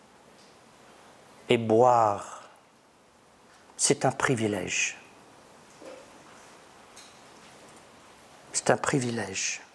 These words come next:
Et j'aimerais vous, vous rappeler huit points. L'échange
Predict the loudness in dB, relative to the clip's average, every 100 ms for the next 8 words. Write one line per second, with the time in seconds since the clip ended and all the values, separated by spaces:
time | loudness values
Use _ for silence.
0 | -20 -20 -20 -14 -10 -8 0 4 4 6
1 | 4 4 2 2 -4 -14 -14 -14 -14 -18
2 | -16 -16 -14 -16 -18 -20 -20 -2 4 4
3 | 4 2 2 4 4 2 -6 -20 -20 -20
4 | -20 -20 -20 -20 -20 -20 -20 -20 -20 -20
5 | -20 -20 -20 -20 -20 -20 -20 -20 -20 -20
6 | -20 -6 2 4 2 -2 0 0 -2 -12
7 | -20 -20 -20 -20 -20 -20 -20 -20 -20 -20
8 | -20 0 4 6 4 4 4 6 4 4
9 | 0 -2